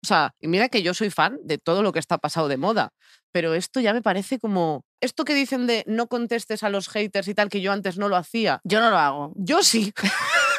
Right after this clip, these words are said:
Speaker 1: O sea, el otro día me tuve que contener porque, eh, pu-, subí un, un reel en el que puse la cámara muy abajo y evidentemente parezco un pulgar.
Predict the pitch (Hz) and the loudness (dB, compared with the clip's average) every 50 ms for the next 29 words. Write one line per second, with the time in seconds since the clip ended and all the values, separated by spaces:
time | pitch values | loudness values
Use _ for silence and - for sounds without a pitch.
0 | - 539 523 - - - - 659 - 440 - - _ _ _ _ - 311 254 294 | 0 -2 -2 -2 -6 -4 2 4 4 4 2 -2 _ _ _ _ 0 2 4 6
1 | 269 226 214 - - - 240 254 302 - 403 392 381 311 269 240 226 226 220 185 | 6 6 6 4 2 2 2 2 2 2 2 0 2 4 4 4 4 2 0 0
2 | 247 262 302 294 262 277 269 262 214 247 240 247 262 302 320 - 214 208 196 - | 0 0 0 0 0 -2 -2 -2 -2 -2 0 0 -2 -2 -2 -2 -4 -4 0 2
3 | 208 196 175 - - - 190 185 180 180 175 175 175 165 - - _ _ - 226 | 2 2 2 2 0 2 2 4 4 4 4 4 4 2 0 -4 _ _ -2 -2
4 | 226 - - - 196 196 214 214 226 226 226 220 - - 226 233 233 - 269 262 | -2 -2 -2 -2 -2 0 0 0 2 2 0 -2 -2 0 0 0 2 2 4 4
5 | 262 262 285 320 - _ _ _ _ - 196 190 165 143 170 156 - 175 - 196 | 4 4 2 0 -4 _ _ _ _ -2 0 0 0 -2 -4 -4 -4 -4 0 0
6 | 180 175 185 196 196 208 214 202 175 175 180 175 165 175 175 175 - 185 190 - | 2 2 2 2 4 4 2 2 2 0 0 0 2 0 0 -2 -4 -8 -8 -4
7 | 185 190 180 165 165 160 165 165 165 175 165 170 175 175 175 170 196 214 208 - | -4 -2 -2 -2 -4 -6 -8 -6 -6 -6 -6 -4 -6 -6 -4 -4 -4 -4 -2 0
8 | 165 156 160 - - 165 156 - 165 170 165 262 277 180 | -2 -2 -2 -2 -6 -10 -8 -8 -6 0 2 2 2 2